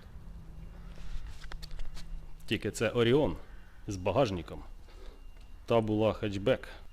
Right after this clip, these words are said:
А ви ставте лайки, підписуйтеся, а я погнав. Надо вообще буде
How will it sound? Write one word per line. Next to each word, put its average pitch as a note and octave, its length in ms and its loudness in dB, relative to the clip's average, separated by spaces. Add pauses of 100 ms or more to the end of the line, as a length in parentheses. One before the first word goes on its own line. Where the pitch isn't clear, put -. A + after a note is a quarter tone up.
(280)
А D3 120 2
ви F#3 160 6
ставте D3 440 2
лайки, D3 380 8
підписуйтеся, B2 920 2 (220)
а G#2+ 100 -4
я B2 160 4
погнав. A2+ 480 0 (1080)
Надо B2 340 2
вообще C3+ 340 8
буде C#3 280 6